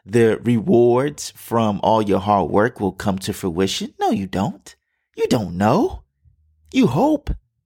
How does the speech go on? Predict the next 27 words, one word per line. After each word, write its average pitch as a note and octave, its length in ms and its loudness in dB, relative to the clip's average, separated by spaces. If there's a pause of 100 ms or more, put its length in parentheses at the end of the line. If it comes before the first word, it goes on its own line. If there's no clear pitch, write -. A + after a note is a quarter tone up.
(100)
That's F4 240 -6
what A#3+ 140 2
hope F#4+ 300 0
is. G2 440 -6 (800)
The C3 180 4
only G#3+ 180 0
thing F#3 200 -2
you E3+ 180 -4
can F3 220 -4
do C3+ 300 0
is G#2+ 160 -2
stay C#3+ 720 0 (500)
the G#2 180 0
course - 840 -2 (1700)
and A2 160 2
see D3 600 -2 (560)
it G2+ 300 0
through. B2+ 360 2 (1600)
And G2+ 120 -8
then G2+ 160 0
you A#2 140 0
will C#3 200 2
be A#2 160 0
rewarded G#2 720 0 (680)
in C3+ 160 2
due D3+ 180 0
time. G#3 340 -6